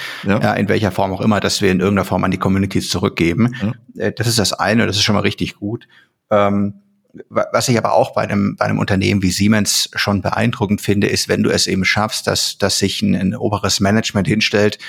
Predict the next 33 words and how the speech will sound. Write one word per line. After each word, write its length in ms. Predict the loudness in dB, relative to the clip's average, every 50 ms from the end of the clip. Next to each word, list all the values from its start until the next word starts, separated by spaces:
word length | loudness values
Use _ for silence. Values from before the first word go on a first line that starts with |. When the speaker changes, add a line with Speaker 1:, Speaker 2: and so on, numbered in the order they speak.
| -16 -16 -16 -18 -20 -16 -8
Speaker 2:
und 160 | -4 -4 -2
einfach 300 | 0 -2 -2 -2 -4 -4 -4 -4 -2
sowas 360 | -2 0 0 0 0 -2 -4
absägt, 500 | -6 -4 -2 -2 -2 -2 -2 -4 -6 -8
indem 140 | -8 -4 -2
man 120 | -2 0
ganz 200 | 0 0 -2 -2 -2
offiziell 480 | -4 -2 -2 0 0 2 2 2 2
eben 260 | 4 2 2 2 2 0
sagen 500 | 2 0 0 0 0 2 0 0 2 0
darf, 440 | 0 2 2 2 2 0 0 -2
„Ja, 180 | 0 0 2 2
wir 60 | 2 2
machen 240 | 2 2 2 2
Open 260 | 0 0 0 0 -2 0
Source 280 | 0 0 0 0 0 -2
und 80 | 0
wir 80 | 0 0
machen's 240 | 0 0 -2 -2 -2
sogar 200 | -2 -4 -4 -4
gerne, 420 | 0 0 0 2 2 0 -2 -4 -8 -12 _ -6
ne, 160 | -2 -2 0
und 120 | 0 -2 -2
Speaker 1:
Mhm. 20 |
Speaker 2:
wir 100 | -2 -4
finden's 380 | -2 -2 -2 0 0 -2 -2 -4
gut.“ 260 | -6 -6 -6 -8 -10 _ -20 -20 -20 -20 -20 _ _ -8
Ähm, 140 | -6 -6 -4 -4
weil 140 | -4 -2
das 180 | -2 -2 0 0
ist 100 | 0 0
schon, 340 | 0 2 2 2 2 2 0
also 180 | 0 -2 -2